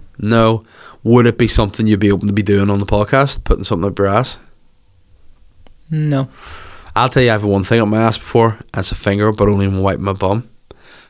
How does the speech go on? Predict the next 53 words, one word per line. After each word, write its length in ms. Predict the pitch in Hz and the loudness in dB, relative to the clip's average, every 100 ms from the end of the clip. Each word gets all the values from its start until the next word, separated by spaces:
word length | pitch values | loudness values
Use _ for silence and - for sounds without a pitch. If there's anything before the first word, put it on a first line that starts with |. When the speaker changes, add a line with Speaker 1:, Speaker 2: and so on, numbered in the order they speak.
| - | -2
Speaker 1:
'Cause 160 | 101 | 0
I 40 | 92 | 2
was 100 | 101 | 2
using, 320 | 101 101 98 | 2 2 -2
I 100 | - 104 | 0 2
normally 320 | 107 110 107 | 2 4 2
use 460 | 101 95 98 95 - - - - - | 2 2 0 -2 -6 -14 -16 -16 -6
only 260 | 101 98 98 | 0 2 2
the 80 | |
highest 500 | 98 - - 98 95 - | 0 -4 -4 -4 -6 -4
quality 380 | 95 87 95 | -4 -2 -4
toilet 260 | 98 95 98 | -4 -2 -2
roll, 280 | 107 120 113 _ _ - | 0 0 -2 _ _ -10
but 80 | - | -4
unfortunately 500 | 92 - 95 - 98 | -2 0 -2 0 -4
on 80 | 98 | -4
this 140 | 98 | -4
occasion, 500 | 107 - 104 104 104 101 - - - - - | -6 0 0 0 -2 -6 -12 -18 -18 -18 -12
I 140 | 107 101 | -4 -2
was 160 | 98 | 0
in 80 | 92 | -2
public 460 | 95 92 101 98 - | -2 0 0 0 -4
and 160 | 98 98 | -4 -4
I 60 | |
had 140 | 95 92 | -4 -4
to 60 | |
use, 540 | 95 95 95 98 92 - - | -4 -4 -2 -2 -2 -4 -4
like, 320 | 95 92 - - | -4 -4 -6 -10
I 60 | |
think 380 | - - 95 92 | -8 -4 -4 -2
it 40 | 80 | -4
was 180 | 98 | -2
actually, 580 | 98 92 - 92 92 92 - | -4 -6 -4 -2 -2 -4 -6
you 100 | 98 | -6
know, 80 | |
tissue 400 | 95 - 95 - | -6 -6 -4 -4
paper, 320 | 104 101 101 110 | -2 -2 0 -2
but 140 | 98 | -2
not 200 | 98 98 | -6 -6
toilet 280 | - 90 101 | -6 -4 -4
tissue 280 | - 104 110 | -2 -2 0
paper. 360 | 104 101 113 104 - - - | 0 0 0 -2 -6 -20 -12
You 80 | - | -4
know, 60 | 98 | -2
tissue 340 | - 90 - | 0 -2 -2
paper, 320 | - 95 101 | -2 -2 0
like, 200 | 95 92 98 | -2 -2 -6
you 80 | |
cut 320 | 92 - - 87 | -8 -6 -4 -4
up 160 | 92 98 | -4 -4
and 100 | 95 | -6
make, 200 | 92 - | -6 -4
like, 220 | 92 - | -6 -6